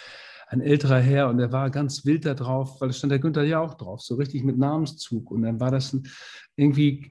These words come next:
kein guter Wein. Und er war ganz unglücklich, weil er hatte so ein tiefes Vertrauen in Günther Jauch und hatte sich diesen Wein gekauft.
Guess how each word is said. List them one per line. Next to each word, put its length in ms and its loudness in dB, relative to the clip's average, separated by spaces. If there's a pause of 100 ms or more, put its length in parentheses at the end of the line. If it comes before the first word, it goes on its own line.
kein 280 2
guter 320 2
Wein. 400 -2
Und 180 -6
er 140 -2
war 100 2
ganz 240 0
unglücklich, 640 2
weil 100 -4
er 40 0
hatte 120 0
so 100 0
ein 100 -4
tiefes 440 -2
Vertrauen 500 0
in 100 6
Günther 240 2
Jauch 340 0
und 80 -4
hatte 220 -4
sich 160 -8
diesen 240 0
Wein 260 -2
gekauft. 440 -6